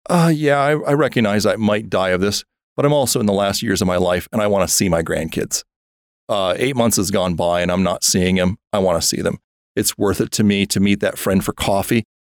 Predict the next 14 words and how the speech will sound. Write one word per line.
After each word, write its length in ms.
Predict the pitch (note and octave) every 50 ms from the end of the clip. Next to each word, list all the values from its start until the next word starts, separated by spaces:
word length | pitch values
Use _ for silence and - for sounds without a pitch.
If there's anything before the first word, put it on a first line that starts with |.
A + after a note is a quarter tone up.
| _ -
It's 340 | G2 G2+ G2 G2 - - -
worth 280 | G#2 G2+ F#2+ F#2 - A#2
it. 120 | - -
I'm 80 | B2 C#3
gonna 140 | C#3+ A#2
take 160 | - B2 G#2+ -
some 340 | - G#2+ G#2 G2 F#2+ - - -
wise 400 | G#2+ G#2 G#2 G#2 G2+ G2+ G2 -
precautions 680 | G2+ F#2+ - - G#2+ F#2 F2+ F2 - D3 D#3 D#3 C3+
when 140 | A#2+ G2+ F#2
I 80 | F2+
go 180 | F2+ F2+ F2+ F2
to 60 | E2
Winco." 480 | E2+ E2+ F2 F#2+ F#2 - G2 F#2+ F#2+